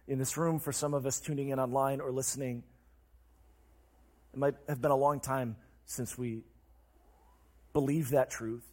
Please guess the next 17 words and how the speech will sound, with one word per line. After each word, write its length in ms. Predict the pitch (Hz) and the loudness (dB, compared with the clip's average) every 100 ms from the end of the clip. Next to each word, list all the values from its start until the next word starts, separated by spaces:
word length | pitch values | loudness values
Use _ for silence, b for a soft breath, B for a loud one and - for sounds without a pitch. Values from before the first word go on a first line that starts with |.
| _ - | _ -12
since 280 | 135 123 | -10 -6
we 80 | 131 | -8
felt 320 | - 135 135 | 0 4 4
that, 280 | 131 123 - | 2 -4 -4
since 240 | - 123 - | -8 -8 -8
we 60 | |
sensed 400 | 120 127 123 - | -6 -4 -6 -4
that, 240 | 120 120 - | -2 -2 -4
since 220 | 123 - | -8 -8
we 80 | 123 | -8
chose 320 | - 123 - | -4 -6 -6
to 100 | 120 | -6
believe 300 | 110 113 113 | -4 -4 -4
it. 100 | 120 - _ _ _ _ _ _ _ _ | -8 -12 _ _ _ _ _ _ _ _
But 100 | 127 | 2
I 80 | 123 | 4
ask, 320 | 143 131 | 4 2